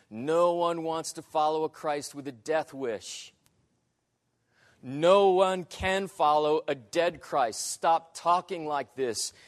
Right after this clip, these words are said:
It's murder for your image. And Jesus gives Peter a new nickname, Satan, opponent,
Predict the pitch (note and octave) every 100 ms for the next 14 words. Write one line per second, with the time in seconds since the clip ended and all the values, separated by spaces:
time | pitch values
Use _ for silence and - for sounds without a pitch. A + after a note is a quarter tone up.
0 | - - D#3 - C#3+ D3 D#3+ F#3 G3 F3+
1 | D#3+ - D#3+ D#3 D#3 E3 - E3 F3+ D#3
2 | G#2+ F2+ - - _ _ _ _ _ _
3 | _ _ _ _ _ _ _ - A#2+ G#2
4 | C#3 E3 D#3 E3+ - D3+ C#3 - - D#3
5 | C3+ C3+ C3 B2 B2 B2 A2+ G2+ - F#2+
6 | F2+ E2+ E2+ _ _ _ - - C3 A#2
7 | G#2+ F2+ D#2+ _ _ _ _ _ _ _
8 | _ _ _ _ G#2+ _ - A#2+ G#2+ F#2
9 | E2+